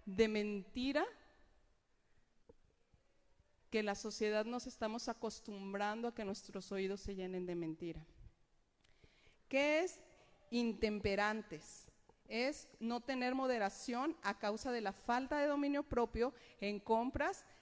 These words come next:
creyendo que es nuestro derecho como forma de recreación, es porque me voy a consentir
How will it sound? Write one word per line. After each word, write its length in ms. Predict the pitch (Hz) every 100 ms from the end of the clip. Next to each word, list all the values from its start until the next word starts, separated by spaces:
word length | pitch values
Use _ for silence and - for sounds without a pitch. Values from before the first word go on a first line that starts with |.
| - - -
creyendo 580 | 247 247 254 277 311 302
que 100 | 285
es 120 | 285
nuestro 380 | 285 285 277 262
derecho 560 | 240 233 233 - 294 466 - - - -
como 300 | 220 208 196
forma 380 | 226 220 247
de 100 | 254
recreación, 840 | 233 208 196 180 - 220 226 320 330 - - - _ _ _ -
es 160 | 214
porque 260 | - 254 254
me 80 | 240
voy 160 | 233
a 120 | 240 -
consentir 840 | 254 247 226 208 208 - 269